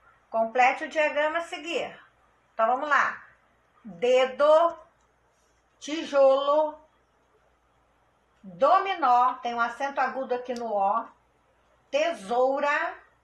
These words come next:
O U, tesoura, tucano e tartaruga, ok?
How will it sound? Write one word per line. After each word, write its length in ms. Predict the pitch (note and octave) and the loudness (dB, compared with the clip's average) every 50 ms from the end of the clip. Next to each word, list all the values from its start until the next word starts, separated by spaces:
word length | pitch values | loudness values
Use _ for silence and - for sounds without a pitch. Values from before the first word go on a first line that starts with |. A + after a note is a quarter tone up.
| _ _ _ _ _ _ _ | _ _ _ _ _ _ _
O 280 | - G#3+ G#3 G3+ G3 F#3+ | -8 -6 -6 -6 -6 -8
U, 400 | G#3 A3+ A#3 B3+ D4+ E4 E4+ - | -10 -10 -10 -10 -10 -12 -14 -18
tesoura, 840 | - A3 G#3+ G3+ F#3+ F#3 G3 F#3+ G3 G#3 A#3 C4 C#4 D4+ E4 F4 - - _ _ _ _ _ _ _ - - - - _ _ _ _ _ _ _ _ _ _ _ _ _ _ | -18 -16 -16 -14 -14 -12 -12 -12 -10 -8 -4 -2 -2 -2 -2 -6 -12 -18 _ _ _ _ _ _ _ -20 -20 -20 -20 _ _ _ _ _ _ _ _ _ _ _ _ _ _
tucano 840 | - F#4+ G#4 A4 - - C#4+ C4+ C4 C4 C4+ C4+ C#4+ C#4+ D4+ D#4+ E4 _ _ _ _ _ _ _ _ _ _ - | -6 -6 -6 -6 -4 -2 0 2 2 2 0 -2 -4 -10 -12 -14 -16 _ _ _ _ _ _ _ _ _ _ -18
e 120 | A#3+ B3 | -16 -16
tartaruga, 1500 | A#3+ _ _ - D#4 E4 F#4+ G#4 A4 A4+ A#4 - - - _ - - - F#4+ F4+ D#4+ B3+ A3 D#3 - - - - - - _ _ _ _ _ _ _ - | -18 _ _ -6 -4 -2 0 0 0 -2 -2 -6 -12 -16 _ -6 -2 0 0 0 0 -2 -6 -8 -10 -10 -10 -10 -12 -14 _ _ _ _ _ _ _ -16
ok? 720 | - A#3+ B3 - D#4 E4 E4+ F#4+ G4+ G4+ - - _ _ | -16 -14 -10 -6 -4 -2 -2 -2 -2 -4 -8 -14 _ _